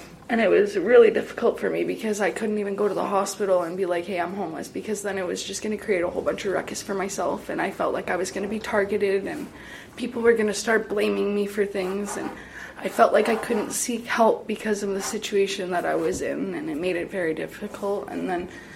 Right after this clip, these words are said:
finally I got, I got the courage to talk to my doctor about it, and got to see a counselor about it, and things got better from there.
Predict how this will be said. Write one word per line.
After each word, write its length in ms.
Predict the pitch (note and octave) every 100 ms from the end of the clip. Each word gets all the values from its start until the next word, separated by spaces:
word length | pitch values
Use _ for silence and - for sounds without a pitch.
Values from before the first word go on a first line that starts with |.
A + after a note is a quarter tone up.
| -
finally 440 | - B3 G#3 G#3 G3+
I 140 | G3
got, 160 | F#3 F3 - - -
I 80 | F#3+
got 220 | F#3+ E3
the 60 | E3
courage 360 | G3+ E3+ -
to 100 | -
talk 240 | G#3 F3 -
to 80 |
my 80 | G3
doctor 440 | D#3 D3+ - F3 D#3+
about 280 | F3 E3+
it, 240 | E3+ F#3 E3+
and 280 | D#3+ E3+ F3 - - - - - - - - -
got 200 | G#3 G3
to 60 | -
see 140 | A3+
a 40 | G#3
counselor 480 | G#3 G3 F#3 G3+
about 300 | G3+ G3+ G3
it, 180 | G3 F#3+
and 220 | F#3 F#3+
things 260 | G3+ F3+ -
got 260 | - F3 G#3
better 260 | F#3+ F3+
from 220 | F3+ F#3 F#3+
there. 320 | F#3+ F3+